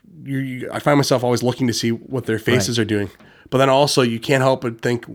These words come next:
Speaker 1: "If we'd only done this differently, or what if this?" Where the difference being in, uh, what I'm doing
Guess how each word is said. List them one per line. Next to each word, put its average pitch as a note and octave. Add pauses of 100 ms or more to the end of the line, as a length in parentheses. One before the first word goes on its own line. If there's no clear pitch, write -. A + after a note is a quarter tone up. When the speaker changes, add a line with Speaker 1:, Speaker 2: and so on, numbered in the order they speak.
(140)
Speaker 1:
"If A#2
we'd A2+
only A#2+
done G#2
this C#3
differently, C3+ (380)
or A2+
what G#2
if G#2
this?" D#3 (420)
Where B2
the C3
difference C3
being B2+
in, A#2
uh, A2 (320)
what B2
I'm A2
doing A2